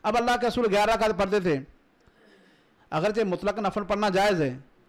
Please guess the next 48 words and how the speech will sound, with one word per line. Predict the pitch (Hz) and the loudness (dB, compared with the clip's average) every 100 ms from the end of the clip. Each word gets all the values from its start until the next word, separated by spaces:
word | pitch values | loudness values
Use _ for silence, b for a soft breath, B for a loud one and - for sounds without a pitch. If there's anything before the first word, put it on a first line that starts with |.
| _ b b | _ b b
लेकिन | 185 202 | -4 0
अब | 220 220 | -2 -4
उस | 175 - | -10 -4
पर | 285 285 | 0 2
अम-, | 277 269 | 4 2
अमल | 247 262 | 2 2
नहीं | 285 285 | 4 4
है। | 208 127 - _ _ _ _ _ b b | 2 0 -6 _ _ _ _ _ b b
और | 202 226 | 0 0
इसके | - 269 | -2 0
अलावा | 254 262 | 2 2
जो | 226 | 0
दूसरी | 202 196 233 156 - | -2 0 0 -2 -2
तरावी | 165 196 226 | 0 2 0
को | 214 | 0
छोड़ | 214 | 0
करके, | 208 151 143 | 2 0 -2
क्योंकि | 190 196 208 170 - B B B | -4 0 0 0 -6 B B B
आप | 165 190 190 - | -2 0 -2 -6
नफल | 175 208 214 | -4 -2 -2
कितना | 196 208 | -2 -2
भी | 233 | 0
पढ़ | 226 | -2
सकते | 214 196 160 | -2 -4 -4
हैं, | 127 - _ _ _ _ _ _ _ | -6 -12 _ _ _ _ _ _ _
ख़ास | - 208 269 | -4 -2 0
करना | 269 262 269 | 0 0 0
कि | 247 | 0
इतना | 214 240 | -2 0
ही | 262 262 | 0 0
पढ़ेंगे | 247 247 247 | 0 0 0
या | 240 226 | 0 0
अल्लाह | 214 214 | 0 -2
के | 196 | -4
रसूल | 233 220 | -8 -2
साबित | 185 208 | -2 0
है, | 214 | -2
अल्लाह | 196 202 | 0 -2
के | 196 | -2
रसूल | 170 226 226 | -2 -4 -4
की | |
तरफ | 233 | -4
नस्बत | 214 208 | -2 -2
करना, | 226 | -2
ये | 254 | -2
सही | 214 220 | 0 0
नहीं | 185 | 0
है, | 127 | -2